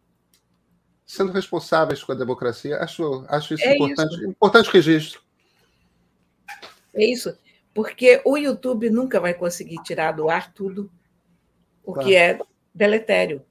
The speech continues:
Speaker 2: Não é possível. É muita coisa, mesmo com inteligência artificial. Porém, resta o fato de que está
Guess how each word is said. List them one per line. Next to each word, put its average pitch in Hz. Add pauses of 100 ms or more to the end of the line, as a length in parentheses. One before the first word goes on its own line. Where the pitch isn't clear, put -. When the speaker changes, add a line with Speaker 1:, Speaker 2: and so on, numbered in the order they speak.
(280)
Speaker 2:
Não 214
é 233
possível. 208 (500)
É 180
muita 202
coisa, 170
mesmo 196
com 180
inteligência 165
artificial. 170 (480)
Porém, 254 (1120)
resta 254
o -
fato 254
de -
que -
está 226